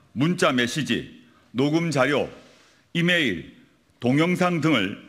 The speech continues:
수집하고 활용하는 것은 민간인 사찰이나 다름없습니다. 디지털 기술의 발전에 마-, 발맞춰 진화한 신종 디지털 범죄입니다.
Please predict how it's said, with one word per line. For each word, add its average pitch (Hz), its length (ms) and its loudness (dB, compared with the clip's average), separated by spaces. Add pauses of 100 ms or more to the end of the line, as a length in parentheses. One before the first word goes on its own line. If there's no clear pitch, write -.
(220)
수집하고 165 720 -2
활용하는 156 520 0
것은 151 360 -2 (300)
민간인 151 640 0
사찰이나 139 600 -4
다름없습니다. 110 760 -2 (1600)
디지털 151 540 0
기술의 185 460 0
발전에 160 760 0
마-, 113 240 -2
발맞춰 135 800 0 (100)
진화한 120 640 0 (140)
신종 151 800 -2
디지털 131 480 -2
범죄입니다. 110 640 -2